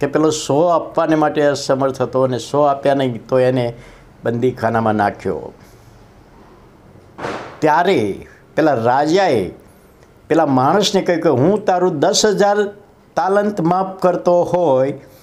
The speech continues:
તો તારે તારા ચાકરનું સો માફ ના કરી શક્યો? શું એ ઘટારત નહોતું? તને આટલું મોટું મેં માફ કર્યું તો તારે કોઈકનું નાનું સરખું, થોડું સરખું માફ કરવું જોઈતું હતું ને.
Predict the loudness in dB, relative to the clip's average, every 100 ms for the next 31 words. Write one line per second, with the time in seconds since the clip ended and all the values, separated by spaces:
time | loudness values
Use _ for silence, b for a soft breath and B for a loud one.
0 | B B -6 -4 -4 -2 0 2 2 2
1 | -2 -2 0 2 0 -2 -4 -2 -2 -2
2 | -2 0 2 2 0 -4 -12 -2 2 2
3 | 2 2 2 0 -2 -2 0 0 0 0
4 | 0 -2 -2 -2 -2 B B B -8 0
5 | 0 2 0 2 0 0 0 0 2 0
6 | 0 -6 -20 -20 -20 -20 -6 -2 0 0
7 | 0 0 2 2 2 2 2 0 0 0
8 | 0 0 0 0 0 0 -6 B B B
9 | B B -2 -2 0 2 2 2 2 2
10 | 2 0 -2 0 0 0 0 0 2 0
11 | -2 0 0 0 0 -2 -2 0 2 2
12 | 0 2 0 2 0 0 -4